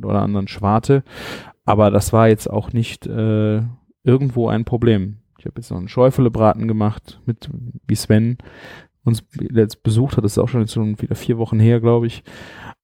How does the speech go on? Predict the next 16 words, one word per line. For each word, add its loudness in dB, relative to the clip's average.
Und, 2
äh, -2
da 0
waren 2
auch -2
noch 2
ein -8
paar 2
Rippchen. 2
Ähm, -4
die 0
habe -2
ich, -12
also -4
vom -4
Schwein, 2